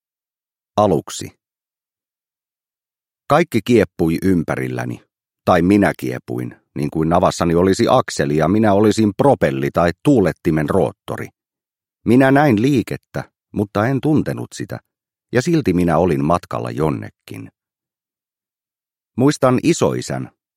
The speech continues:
hänen rintapastillin tuoksuisen hengityksensä, kuinka hän istui minun vieressäni junanvaunussa, ja hänen sormensa napsauttivat eväsrasian kannen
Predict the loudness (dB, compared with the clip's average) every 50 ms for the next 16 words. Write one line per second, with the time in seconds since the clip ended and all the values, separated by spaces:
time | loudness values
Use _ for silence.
0 | _ -2 0 2 2 0 2 2 2 0 2 2 0 2 2 0 0 0 -4 -2
1 | 0 0 0 0 0 0 0 0 0 -2 -2 -2 0 0 0 0 0 0 0 0
2 | -2 -2 -4 -8 -14 -12 -10 -10 -10 -10 -12 -14 -16 -16 _ _ _ _ _ _
3 | _ _ _ 0 0 2 2 0 0 0 0 0 0 0 -2 -4 -2 0 0 2
4 | 2 4 2 2 2 2 2 0 0 0 -2 -6 -8 -8 -6 -4 -4 -2 0 0
5 | 0 -2 -2 -4 -8 -8 -8 -8 -10 -12 -12 -12 -12 -14 -14 -14 _ _ _ _
6 | _ _ _ _ _ _ _ _ -2 0 2 4 4 2 2 4 4 4 4 4
7 | 4 4 2 0 2 2 2 2 0 0 -2 -2 -2 -2 _ -4 -4 -4 -2 -2
8 | 0 0 0 -2 -2 -4 -4 -4 -2 -2 -4 -4 -4 -4 -2 0 0 0 2 0
9 | -4 -4